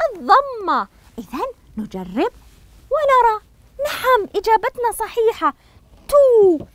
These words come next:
تفاح. طيب، انظروا هنا. تاء. تاء. تاء. لاحظوا، فمي ماذا صار؟ تاء. تمر. تاء.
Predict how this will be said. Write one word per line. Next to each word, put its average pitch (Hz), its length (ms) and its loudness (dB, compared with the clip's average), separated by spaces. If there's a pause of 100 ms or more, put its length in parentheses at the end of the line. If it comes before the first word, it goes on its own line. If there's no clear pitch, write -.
(320)
تفاح. 508 1400 0 (760)
طيب، 220 480 -8 (760)
انظروا 240 500 -6
هنا. 180 240 -12 (440)
تاء. 480 180 2 (920)
تاء. 523 160 4 (1300)
تاء. - 160 6 (500)
لاحظوا، 240 440 -8 (160)
فمي 370 240 -2
ماذا 370 240 -2
صار؟ 320 300 -8 (800)
تاء. 523 200 2 (760)
تمر. 466 800 -2 (640)
تاء. 587 180 0